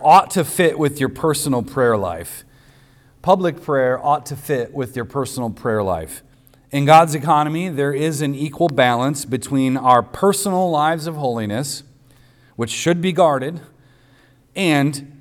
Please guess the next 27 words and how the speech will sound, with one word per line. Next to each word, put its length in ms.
corporate 500
lives 540
of 160
holiness. 720
Prayer, 400
as 120
we 120
saw 320
in 60
our 120
confession 560
of 100
faith, 440
is 240
an 80
offering 500
up 160
of 220
ourselves 840
and 300
our 140
desires 720
to 300
God, 480
Psalm 560
sixty-two 540
eight. 340